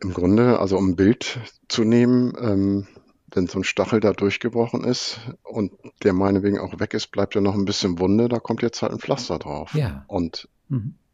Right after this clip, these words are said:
Speaker 1: damit ist ja die Wunde nicht weg und meinetwegen bleibt da auch immer eine Narbe, aber es tut halt einfach nicht mehr weh.
Speaker 2: Genau.
Speaker 1: Oder nicht mehr, denkst nicht mehr so doll.
Speaker 2: Ja.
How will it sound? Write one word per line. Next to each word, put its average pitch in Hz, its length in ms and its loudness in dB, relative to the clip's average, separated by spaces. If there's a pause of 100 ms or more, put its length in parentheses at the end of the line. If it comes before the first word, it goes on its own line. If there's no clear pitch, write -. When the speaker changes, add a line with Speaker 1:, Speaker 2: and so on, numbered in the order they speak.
(440)
Speaker 1:
damit 90 260 -2
ist - 140 -6
ja 95 100 2
die 90 180 -6
Wunde 107 300 6
nicht - 300 0
weg - 180 0
und 98 180 -4
meinetwegen 101 400 2
bleibt 104 280 -2
da - 20 0
auch - 160 -6
immer 98 200 -2
eine 87 120 2
Narbe, 85 400 0
aber 110 100 -2
es 104 120 -4
tut - 180 -8
halt 107 140 0
einfach 110 200 -2
nicht 110 160 -4
mehr 101 160 -4
weh. 92 240 -2
Speaker 2:
Genau. 101 220 -6
Speaker 1:
Oder 85 140 -2
nicht 82 240 -4
mehr, 104 120 -18 (120)
denkst 104 260 -2
nicht 98 100 -4
mehr 92 100 -4
so 87 100 -8
doll. 87 260 -4
Speaker 2:
Ja. 80 220 -2